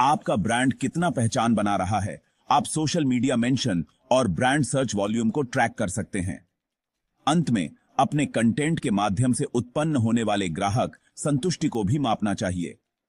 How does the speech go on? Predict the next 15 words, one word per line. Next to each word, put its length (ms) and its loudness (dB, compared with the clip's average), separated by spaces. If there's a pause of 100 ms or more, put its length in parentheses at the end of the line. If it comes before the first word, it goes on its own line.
(400)
यह 160 2
जानने 400 0
के 120 -2
लिए 220 0
कि 180 -2
आपके 320 0
ग्राहक 420 -2 (280)
आपके 400 0
कंटेंट 420 0
से 140 -2
कितने 380 -2
संतुष्ट 480 -4
हैं। 180 -4 (360)
आप 260 0
सर्वे 520 -2